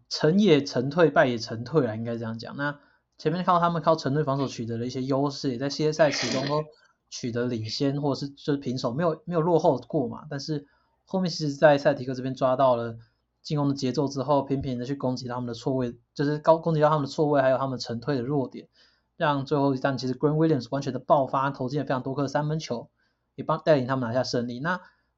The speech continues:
热火这边他们的其实防守策略方式就没有那么的极端，就不会像是公鹿这边就始终放他投三分球这样子。就是热火他们这边防守是相较之下是较为弹性的，包含他们有可以第一拍的换防，他们可以守成退，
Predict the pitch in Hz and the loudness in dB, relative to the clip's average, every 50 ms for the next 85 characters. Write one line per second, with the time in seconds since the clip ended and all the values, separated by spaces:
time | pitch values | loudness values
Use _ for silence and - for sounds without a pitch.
0 | _ - 214 214 170 143 151 156 156 160 156 151 165 160 135 127 113 120 135 139 | _ 0 2 2 4 4 2 2 2 2 2 2 0 -2 -2 -4 -4 -6 -4 -4
1 | 135 131 - 151 175 175 175 131 123 117 - - - - 196 175 190 170 160 - | -4 -2 -2 -2 0 0 0 0 0 -2 -6 -6 -2 -2 0 2 2 0 0 -2
2 | _ _ _ 147 143 147 151 - 156 147 147 139 139 127 123 131 123 120 113 113 | _ _ _ -4 -4 -4 -4 -6 -6 -4 -4 -4 -4 -4 -6 -6 -6 -6 -8 -8
3 | - - 123 117 117 113 127 123 117 135 - _ _ _ _ _ _ _ _ _ | -10 -14 -18 -16 -4 0 0 0 0 -2 -6 _ _ _ _ _ _ _ _ _
4 | _ - 180 160 147 139 151 147 160 151 143 139 143 143 139 135 135 143 143 156 | _ -8 -6 -2 0 0 0 2 2 0 0 0 0 0 0 0 0 -2 -2 0
5 | 151 151 139 135 139 143 143 143 _ _ _ - - - - 160 160 - 135 113 | 0 -2 -2 -2 -2 -4 -6 -10 _ _ _ -20 -8 -2 0 0 0 0 -2 -2
6 | 127 135 139 - 143 135 135 135 131 - - 117 113 123 123 127 127 127 117 - | -2 0 0 0 0 0 0 -2 -2 -6 -10 -8 -6 -4 -4 -4 -4 -6 -6 -8
7 | - 110 - 113 101 101 127 - - _ _ _ _ _ _ _ _ _ _ _ | -10 -12 -12 -12 -12 -12 -14 -16 -20 _ _ _ _ _ _ _ _ _ _ _
8 | _ - 151 139 143 160 208 180 156 131 139 143 139 135 131 135 131 123 127 120 | _ -8 -6 -4 -2 0 2 2 2 2 2 0 0 0 -2 -2 -2 -4 -6 -6
9 | 123 120 113 113 127 127 - 131 123 127 127 123 123 120 127 127 113 113 131 127 | -6 -8 -8 -6 -6 -6 -6 -4 -2 -2 -2 -2 -4 -4 -2 -2 -2 -2 -4 -2
10 | - 139 120 117 113 - - 120 123 127 - - 156 127 110 101 - - 139 139 | -2 -2 -2 -2 -4 -6 -8 -8 -6 -6 -4 -4 -4 -4 -6 -8 -6 -4 -2 -2
11 | 131 123 123 139 143 139 131 127 131 117 113 117 - _ _ _ _ _ _ _ | 0 -2 -2 -4 -4 -4 -4 -4 -4 -6 -6 -8 -12 _ _ _ _ _ _ _
12 | _ - - 120 113 113 113 113 143 143 139 143 139 135 135 185 170 147 - 120 | _ -8 -6 -6 -4 -6 -4 -4 -2 0 2 4 4 4 4 4 2 2 0 -4
13 | 113 113 120 139 135 131 135 123 117 120 113 113 - - 120 127 - 175 170 139 | -6 -4 -4 -6 -4 -4 -6 -6 -6 -8 -10 -8 -8 -8 -8 -2 2 4 4 4
14 | 120 - - | 2 0 -8